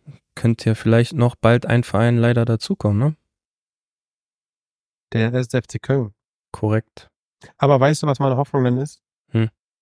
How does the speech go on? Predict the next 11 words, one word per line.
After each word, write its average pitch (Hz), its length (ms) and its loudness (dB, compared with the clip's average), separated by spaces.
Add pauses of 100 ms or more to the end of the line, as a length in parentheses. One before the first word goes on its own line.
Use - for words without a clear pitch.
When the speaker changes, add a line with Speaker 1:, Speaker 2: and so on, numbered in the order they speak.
(280)
Speaker 2:
Lukas 135 340 -2
Podolski 120 400 -6
wieder 110 160 -8
zu - 100 -14
Köln. 104 260 -14 (680)
Speaker 1:
<laughs> - 800 -4 (1700)
Meinst 110 360 -2
du, 104 60 -4
ja? 110 220 -4 (2000)
Speaker 2:
Ich 127 100 -4
mein, 151 300 2